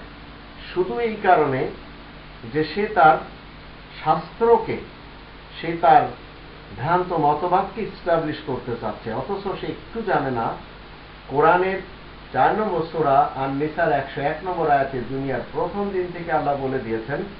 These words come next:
"ওয়াইদা দরাবতুম ফিল আরদি ফালাইসা আলাইকুম জুনাহুন আন তাকসুরু মিনাস সালাহ ইন খিফতুম", যদি তোমাদের আশঙ্কা হয় যে কাফেররা পেরেশান করবে, তাহলে করা যাবে নামাজকে শর্টকাট নামাজ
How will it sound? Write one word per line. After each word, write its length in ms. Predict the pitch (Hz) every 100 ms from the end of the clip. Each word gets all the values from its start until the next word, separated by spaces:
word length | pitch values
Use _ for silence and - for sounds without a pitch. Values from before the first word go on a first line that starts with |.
| - - - - - -
"ওয়াইদা 280 | 143 165 170
দরাবতুম 580 | - 262 175 175 196 175
ফিল 160 | 165 156
আরদি 240 | 143 139 120
ফালাইসা 400 | 127 151 165 165
আলাইকুম 500 | 147 139 135 123 113
জুনাহুন 460 | 117 135 165 165 151
আন 140 | 135 120
তাকসুরু 420 | 156 - - 131
মিনাস 260 | 117 113 107 -
সালাহ 300 | 110 139 - - - - -
ইন 160 | 127 127 -
খিফতুম", 580 | 185 233 - - 226 147 - - - - - - - 117
যদি 220 | 160 214
তোমাদের 340 | 208 190 180 160
আশঙ্কা 520 | 151 - 208 202 190
হয় 240 | 175 123 113
যে 80 | 131
কাফেররা 560 | 131 135 156 190 180 165
পেরেশান 400 | 151 180 180 175 156
করবে, 300 | 147 110 104 - - - - - -
তাহলে 400 | 202 220 214 180
করা 280 | 165 160 147
যাবে 220 | 143 135
নামাজকে 640 | 131 135 156 165 175 170 165 - - - - - -
শর্টকাট 500 | 196 - - 175 -
নামাজ 240 | 151 143